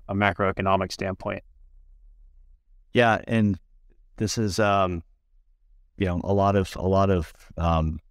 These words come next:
Speaker 2: you know, businesses and organizations are, are asking themselves the same question, and we've,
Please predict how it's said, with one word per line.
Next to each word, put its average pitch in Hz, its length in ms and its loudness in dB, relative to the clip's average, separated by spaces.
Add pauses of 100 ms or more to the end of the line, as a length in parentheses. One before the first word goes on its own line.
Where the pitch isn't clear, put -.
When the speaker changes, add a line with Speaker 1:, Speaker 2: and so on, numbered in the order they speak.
(460)
Speaker 2:
you 85 60 -2
know, 85 240 0
businesses 85 540 0
and 80 160 0
organizations 76 800 -2
are, 73 320 -2
are 76 180 -4
asking 73 300 -4
themselves 73 400 -2
the - 100 -8
same 78 220 -2
question, 78 460 -2
and 78 180 0
we've, 80 340 -2